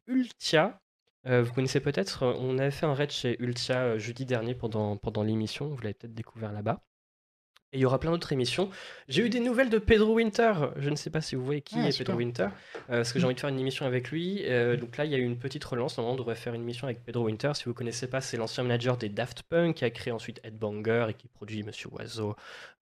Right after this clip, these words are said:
Speaker 1: euh, Justice, euh, enfin plein de gens, plein de jeux, plein de gens
Speaker 2: Mm.
Speaker 1: incroyables. Monsieur Oiseau, pardon.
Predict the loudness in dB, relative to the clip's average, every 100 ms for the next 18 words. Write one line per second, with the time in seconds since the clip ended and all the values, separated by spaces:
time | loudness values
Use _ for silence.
0 | -20 -20 -14 -12 -12 -16 -18 -8 -6 -6
1 | -8 -12 _ _ _ _ -20 _ -20 -16
2 | -16 -14 -18 _ -10 -6 -6 -6 -6 -2
3 | 0 0 -2 -2 -2 -2 -6 -8 -10 -10